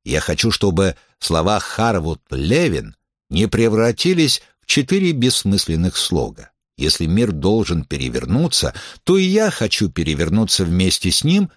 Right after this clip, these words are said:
и остаться самим собой. Он думает о множестве оптических прицелов, наведенных сейчас на него скрытыми системами управления огнем.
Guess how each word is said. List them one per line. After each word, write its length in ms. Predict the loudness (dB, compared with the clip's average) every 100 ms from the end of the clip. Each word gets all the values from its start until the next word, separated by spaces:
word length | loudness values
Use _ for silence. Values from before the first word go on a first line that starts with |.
| _
и 100 | -2
остаться 480 | 0 0 -2 -2 -2
самим 400 | 0 0 0 0
собой. 560 | 2 2 2 0 -2 -8 _ _ _ _ _ _
Он 340 | 0 2 0
думает 520 | 0 2 2 0 -2 -2
о 80 | 0
множестве 720 | 0 0 0 -2 -2 -2 -2
оптических 680 | -2 -2 0 -2 -2 -6 -8
прицелов, 720 | -10 -8 -4 0 2 2 -2 -10 -20 -4
наведенных 560 | 0 2 2 2 0 0
сейчас 480 | -2 0 0 0
на 100 | 2
него 260 | 2 2 0
скрытыми 600 | 0 -2 0 0 0 0
системами 720 | 0 -2 -2 0 2 4 2
управления 760 | 2 0 0 0 0 0 0 0
огнем. 460 | 2 0 0 -2